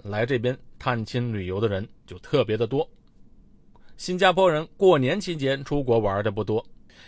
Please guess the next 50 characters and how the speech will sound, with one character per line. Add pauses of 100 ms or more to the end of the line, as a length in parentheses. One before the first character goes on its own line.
一
般
上
只
有
老
人
或
者
没
小
孩
的
年
轻
人 (160)
能
出
国
玩
一
下， (360)
主
要
是
因
为
学
校
啊
只
有
两
天
假， (560)
不
像
国
内
这
个
时
候
学
校
正
好
放
寒
假。